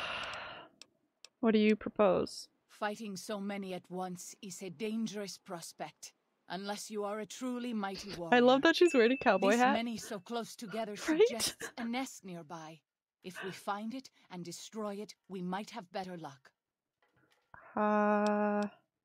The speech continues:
Speaker 1: how would we do that?
Speaker 2: Did Daniel not give you
Speaker 1: He did.
Speaker 2: some of the new Canaanite
Speaker 1: Just thought you would have a
Speaker 2: fireclay?
Speaker 1: different idea, you
Speaker 2: That
Speaker 1: know?
Speaker 2: could easily
Speaker 1: Sharing
Speaker 2: collapse a
Speaker 1: thoughts.
Speaker 2: cave and trap the beasts inside.
Speaker 1: Thought we could, you know, collaborate.
Speaker 2: Look around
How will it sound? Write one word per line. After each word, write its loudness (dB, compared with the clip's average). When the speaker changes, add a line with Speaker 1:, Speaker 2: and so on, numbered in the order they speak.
Speaker 1:
how 6
would 4
we 4
do 2
that? 2
Speaker 2:
Did -4
Daniel -4
not -4
give -10
you -10
Speaker 1:
He 4
did. 2
Speaker 2:
some -2
of -10
the -8
new -6
Canaanite -6
Speaker 1:
Just 0
thought 8
you 6
would 6
have 6
a -4
Speaker 2:
fireclay? 0
Speaker 1:
different 0
idea, 0
you -12
Speaker 2:
That 2
Speaker 1:
know? 0
Speaker 2:
could -8
easily -6
Speaker 1:
Sharing 4
Speaker 2:
collapse 6
a -10
Speaker 1:
thoughts. -10
Speaker 2:
cave -10
and -12
trap -10
the -8
beasts -12
inside. -8
Speaker 1:
Thought 6
we 0
could, -6
you -2
know, -2
collaborate. 2
Speaker 2:
Look -8
around -12